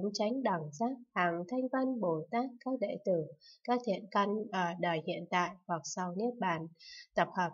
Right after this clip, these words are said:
tất cả các thiện căn, hiện tiền tùy hỷ, đã tùy hỷ rồi, lại tùy hỷ câu hành việc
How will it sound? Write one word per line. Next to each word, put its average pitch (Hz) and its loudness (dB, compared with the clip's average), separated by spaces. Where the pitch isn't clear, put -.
tất 233 -2
cả 170 2
các 208 -2
thiện 220 -2
căn, 214 2
hiện 196 2
tiền 180 4
tùy 185 4
hỷ, 165 2
đã 220 4
tùy 208 8
hỷ 170 4
rồi, 165 0
lại 202 4
tùy 208 6
hỷ 185 4
câu 220 6
hành 180 2
việc 160 0